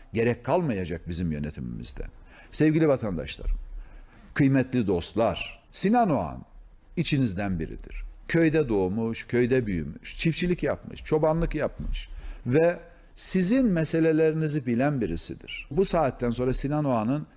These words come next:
bir ders çalışmasına gerek yok. Yıllardır biz bugünler için hazırlandık. Memleketimizin dört bir yanına gittik, insanlarımızla görüştük, konuştuk ve insanlarımızın sorunlarını öğrendik.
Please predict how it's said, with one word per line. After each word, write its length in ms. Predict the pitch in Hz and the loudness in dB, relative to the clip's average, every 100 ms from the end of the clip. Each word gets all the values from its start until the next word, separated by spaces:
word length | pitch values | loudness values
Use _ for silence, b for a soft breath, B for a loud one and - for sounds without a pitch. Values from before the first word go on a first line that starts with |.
| - | -4
bir 200 | 147 104 | -2 0
ders 220 | 131 139 | 0 -2
çalışmasına 580 | - 117 104 117 113 123 | -2 -4 -4 -6 -4 -2
gerek 320 | 107 107 110 | 0 0 0
yok. 360 | 143 151 - - b b b | 0 0 -2 -10 b b b
Yıllardır 960 | 120 165 160 175 208 185 175 202 190 - - | 2 4 6 6 4 4 2 2 0 -10 -12
biz 440 | 120 170 170 - - | 0 2 2 0 -8
bugünler 680 | 120 120 202 170 143 127 143 | -6 0 2 2 2 2 2
için 260 | 123 135 123 | 0 -2 -2
hazırlandık. 720 | 104 92 90 80 80 123 - - - B B B - | -2 -2 -4 -4 -2 -4 -4 -10 -20 B B B -2
Memleketimizin 840 | 156 190 185 175 175 175 165 175 | 2 2 2 0 0 0 0 0
dört 300 | 147 196 - | 2 2 0
bir 80 | 151 | 0
yanına 360 | 139 135 135 135 | 0 2 0 0
gittik, 600 | 117 113 - 156 151 - B B - | -2 -4 0 2 2 -2 B B -2
insanlarımızla 880 | 151 147 147 147 143 143 143 120 110 | 0 2 0 0 0 0 -2 -2 0
görüştük, 640 | 117 127 127 - 151 143 | 2 2 0 -2 -2 0
konuştuk 520 | 131 131 123 151 - | 0 0 0 -2 0
ve 80 | 131 | 0
insanlarımızın 920 | 131 135 135 139 139 143 143 196 170 B B - | 0 0 0 0 0 0 0 0 0 B B -12
sorunlarını 1120 | - 120 123 120 120 117 113 120 160 165 160 - | -4 0 2 2 2 2 2 2 2 2 0 -2
öğrendik. 800 | 117 104 101 92 131 139 - | 0 2 0 0 -2 -4 -8